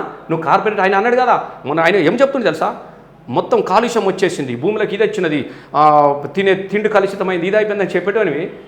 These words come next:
మరి అక్కడ ఫార్మా, ఫార్మా పెడతా అంటే, మొత్తం కలుషితం చేస్తా అంటే, వాళ్ళ గిరిజనులు పాపం మనిషికి ఎకరమో రెండు ఎకరాలు మా భూమి మేము ఇయ్యం సార్. గద్దరనే పాట పాడింది కదా, "మా భూములు మాకేనని మరలబడ్డ గానమ తిరగబడ్డ రాగమ"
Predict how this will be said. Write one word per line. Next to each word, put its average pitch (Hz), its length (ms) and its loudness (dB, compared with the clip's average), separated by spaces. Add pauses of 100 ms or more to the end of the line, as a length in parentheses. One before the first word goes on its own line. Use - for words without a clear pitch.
(240)
మరి 185 120 -4
అక్కడ 180 160 -4
ఫార్మా, 196 420 -2
ఫార్మా 202 400 -2
పెడతా 175 260 -4
అంటే, 139 300 -8 (460)
మొత్తం 156 220 -6
కలుషితం 208 380 -4
చేస్తా 180 220 -4
అంటే, 147 160 -8
వాళ్ళ 143 200 -8 (100)
గిరిజనులు 156 580 -2
పాపం 127 340 -10
మనిషికి 147 320 -4
ఎకరమో 151 300 -4
రెండు 127 240 -6
ఎకరాలు 127 300 -10
మా 127 180 -8
భూమి 151 320 -6
మేము 127 220 -8
ఇయ్యం 131 220 -4
సార్. - 400 -6
గద్దరనే 170 260 -2
పాట 160 200 -4
పాడింది 165 300 -4
కదా, 151 100 -4
"మా 151 220 -4
భూములు 165 480 -6
మాకేనని 165 720 -8
మరలబడ్డ 151 600 -8
గానమ 147 520 -8 (300)
తిరగబడ్డ 190 540 -2
రాగమ" 175 600 -6